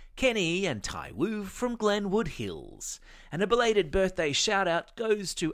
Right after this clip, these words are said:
Ashton from Sydney. Plus,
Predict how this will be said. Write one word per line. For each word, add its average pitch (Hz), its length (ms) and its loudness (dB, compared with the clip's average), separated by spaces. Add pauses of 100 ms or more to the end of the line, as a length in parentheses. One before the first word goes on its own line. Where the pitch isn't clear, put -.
Ashton 151 640 -4
from 233 220 -2
Sydney. 123 720 -4 (460)
Plus, - 460 -2